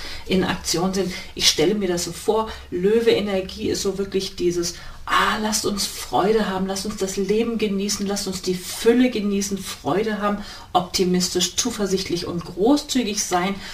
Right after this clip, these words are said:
und gerne eine große Party haben, den Luxus genießen und in der Jungfrau die Planeten, die sagen dann, hast du dran gedacht, dass du dein Konto nicht überziehst, ähm, nicht zu übertreiben, das, und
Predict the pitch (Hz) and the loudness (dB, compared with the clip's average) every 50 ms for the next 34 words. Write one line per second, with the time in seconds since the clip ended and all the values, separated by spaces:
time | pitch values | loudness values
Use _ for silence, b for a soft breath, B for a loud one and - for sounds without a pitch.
0 | B B B B B B 185 202 190 180 190 185 190 196 185 180 175 175 - - | B B B B B B 0 0 2 4 4 4 4 4 2 0 0 0 2 6
1 | 170 220 262 - 269 247 - - 202 208 214 214 220 196 196 196 190 196 185 175 | 6 6 6 6 2 -4 -6 -6 -6 -6 -4 -4 -4 -2 -2 -2 -2 0 0 0
2 | 170 170 185 214 - - - 254 - - 202 196 202 202 214 214 - - 196 196 | 2 2 0 0 0 -2 -4 -4 -4 -4 -6 -4 -2 -2 -2 -2 -2 -4 -4 -4
3 | - 196 190 185 190 185 180 175 180 226 262 285 277 262 - - - 196 185 185 | -4 -4 -2 2 4 4 4 4 4 6 6 6 6 6 2 -4 0 2 2 2
4 | 190 185 190 - 180 180 185 190 196 185 190 190 185 180 185 196 202 202 196 208 | 2 0 -2 -4 -6 -4 -4 -4 -2 -2 -2 0 2 2 2 2 2 0 0 -2
5 | 202 202 B B B B B B B B B B B B B B B - - - | -2 -4 B B B B B B B B B B B B B B B -18 -20 -20
6 | - - - - - - - - 226 233 233 - 226 - - 214 214 214 202 190 | -20 -20 -20 -20 -18 -10 -4 0 0 2 2 0 0 2 2 4 4 6 4 4
7 | 180 196 214 214 - - - - - 196 196 - - 196 180 185 180 175 180 175 | 4 2 0 0 0 -2 -2 -2 0 0 -2 0 0 0 2 2 2 2 2 2
8 | - 180 175 175 185 180 175 175 175 - - 170 170 165 - - - - 143 147 | 0 -2 0 0 0 0 0 -2 -2 -2 -4 -4 -4 -8 -8 -6 -2 0 0 0
9 | 165 160 - - - - - - - - - 208 196 185 190 196 190 190 185 185 | 0 -2 -4 -4 -2 -2 -2 -2 -2 -4 -2 0 2 2 2 2 0 0 -2 -2
10 | 190 - - - - - - - - - - - 208 226 226 - - - - 208 | -4 -6 -10 -14 -20 -20 -20 -20 -20 -14 -6 0 2 2 2 0 0 2 4 6
11 | - 196 214 208 208 - - - - 147 156 165 165 165 165 170 165 151 - - | 6 6 4 2 0 0 -4 -2 0 0 2 2 2 2 0 0 0 -2 -4 -4
12 | - 208 202 196 - - - - - - - 196 202 196 - - | -4 -6 -4 -4 -2 -4 -4 -6 -6 -2 0 2 2 2 0 -2